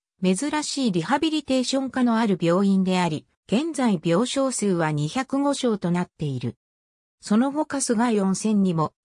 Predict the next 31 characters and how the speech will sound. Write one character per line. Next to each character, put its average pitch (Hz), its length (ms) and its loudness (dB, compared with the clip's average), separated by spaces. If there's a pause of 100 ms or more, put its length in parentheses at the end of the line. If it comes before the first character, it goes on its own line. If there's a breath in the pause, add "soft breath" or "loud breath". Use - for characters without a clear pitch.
(140)
山 180 280 2
梨 285 280 -4
リ 262 100 -2
ハ 277 140 -2
ビ 277 120 0
リ 285 140 -2
テ 277 160 2
ー 240 40 0
シ - 140 -2
ョ 185 40 2
ン 180 80 2
病 190 280 2
院 254 220 2
開 262 240 0
院、 151 280 -2 (220)
病 220 240 2
床 294 240 -2
数 196 220 0
百 - 260 -8
三 269 280 -2
十 190 220 2
五 180 120 -2
床、 160 380 0 (280)
富 214 160 -2
士 262 140 0
温 269 140 -2
泉 277 360 -2
病 277 300 0
院 247 220 0
開 262 220 0
院、 151 280 0